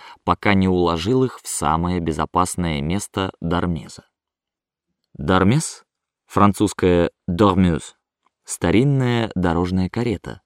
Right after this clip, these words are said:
приспособленная для спанья. "К утру мы остановились на станции пить чай", рассказывает Оболенский. Выходя из кареты,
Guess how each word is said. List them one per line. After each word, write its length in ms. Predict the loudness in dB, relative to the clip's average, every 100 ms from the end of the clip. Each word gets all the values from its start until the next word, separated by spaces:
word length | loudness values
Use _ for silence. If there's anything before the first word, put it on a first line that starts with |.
| _ _ _ _ _
приспособленная 920 | -8 -6 -8 -2 0 2 0 0 -2
для 220 | -2 -4
спанья. 500 | -4 -4 -4 -6 -12 _ _ _ _ _ _ _ _ _ _ _ _ _ _ _ _ _ _ _ _ _ _ _ _ _ _ _ _
"К 60 | 0
утру 220 | 4 6
мы 140 | 6
остановились 640 | 4 2 2 4 2 0 0
на 100 | -4
станции 560 | -2 -4 -4 -2 -2
пить 220 | 0 -6 -6
чай", 380 | -8 -6 -8 -12 _ _ _
рассказывает 640 | -4 -4 -4 -4 -4 -4
Оболенский. 640 | -2 0 -2 -6 -14 -20 _ _ _ _ _ _ _
Выходя 400 | -2 0 2 2
из 160 | 2 0
кареты, 460 | -4 -4 -2 -4